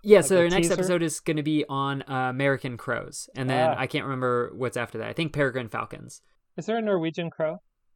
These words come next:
Speaker 1: Nor-, Norway crows.
Speaker 2: Norway
Speaker 1: We're gonna
Speaker 2: crow?
Speaker 1: do, uh, yeah, we're gonna do Norway falcons,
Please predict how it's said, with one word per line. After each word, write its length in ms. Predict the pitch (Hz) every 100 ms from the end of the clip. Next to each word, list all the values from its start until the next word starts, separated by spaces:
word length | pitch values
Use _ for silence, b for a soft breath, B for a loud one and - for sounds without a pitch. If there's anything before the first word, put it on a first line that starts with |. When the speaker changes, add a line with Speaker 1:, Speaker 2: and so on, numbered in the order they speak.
| _
Speaker 1:
Nor-, 260 | 156 175 -
Norway 360 | 156 156 156 147
crows. 340 | 143 123 117
Speaker 2:
Norway 140 | 156 151
Speaker 1:
We're 60 |
gonna 100 | 151
Speaker 2:
crow? 360 | 160 156 156 147
Speaker 1:
do, 60 | 151
uh, 140 | 135
yeah, 200 | 131 131
we're 120 | 123 131
gonna 180 | 139
do 160 | 131 127
Norway 460 | 120 143 151 165 156
falcons, 920 | 131 127 147 135 139 - - -